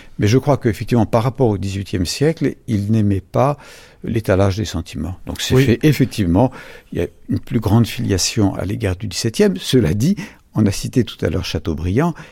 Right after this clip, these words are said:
Speaker 1: et il admirait très profondément aussi la, la musicalité et la,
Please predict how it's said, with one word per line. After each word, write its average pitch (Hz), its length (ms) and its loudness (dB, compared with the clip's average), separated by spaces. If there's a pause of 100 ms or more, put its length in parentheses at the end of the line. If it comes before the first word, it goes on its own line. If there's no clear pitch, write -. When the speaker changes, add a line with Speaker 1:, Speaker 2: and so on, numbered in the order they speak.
(120)
Speaker 1:
et - 300 -4 (240)
il - 140 -4
admirait 95 340 0
très - 220 -4
profondément 98 720 -4
aussi 151 560 0 (480)
la, 95 340 -6
la 85 120 -6
musicalité 107 1300 0
et 95 80 -4
la, 95 460 -8